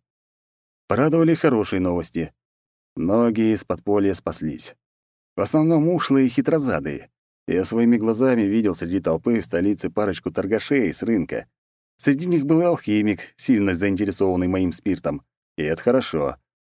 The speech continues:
Нельзя недооценивать малый бизнес, даже если в кармане куча золота. Деньги имеют свойство тратиться, а вот активный доход, пусть пока и небольшой, приятно греет душу и разум. Спрыгиваю на парапет.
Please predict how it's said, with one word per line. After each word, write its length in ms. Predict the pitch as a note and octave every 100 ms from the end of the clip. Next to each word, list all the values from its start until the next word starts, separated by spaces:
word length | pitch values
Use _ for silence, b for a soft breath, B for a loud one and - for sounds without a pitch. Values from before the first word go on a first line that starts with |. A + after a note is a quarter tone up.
| -
Нельзя 400 | D#2+ E2+ F#2+ G2+
недооценивать 680 | G2+ F#2+ F#2 - G2+ F2+ E2
малый 320 | E2+ F#2+ F2+
бизнес, 520 | F2 G#2+ E2+ D#2+ - -
даже 300 | A#2 A#2 A2+
если 220 | G2+ G2
в 80 | -
кармане 400 | G#2+ G#2 F2 E2
куча 240 | F#2 F#2
золота. 520 | G2 G2+ C#2 C#2+ B1+ _ _ _ _ _ -
Деньги 480 | F#2+ E3 E3+ D#3+
имеют 320 | D#3+ D#3 D3+ C3
свойство 400 | B2+ D3 - C#3
тратиться, 600 | B2+ C#3 G#2 - B1+ - _ _ _ -
а 160 | D2+ E2
вот 180 | F2+
активный 440 | E2 E2 G#2 F#2 E2+
доход, 480 | C2+ - C3 - - _ _ _ -
пусть 180 | F3+
пока 240 | - C3 B2
и 80 | G#2
небольшой, 560 | G2 G#2+ - D2+ C#2+ _ _ _ -
приятно 540 | E2+ G2 D#3+ E3 E3
греет 380 | C#3+ D3 C#3 A#2
душу 320 | G2+ G2 F#2
и 60 | F#2+
разум. 460 | F#2 D#2 A1+ A#1 - _ _ _ _ _ _ _ _ _
Спрыгиваю 480 | - - G#2+ G#2 G2+
на 100 | G2
парапет. 500 | D#2+ F#2 C#2+ - -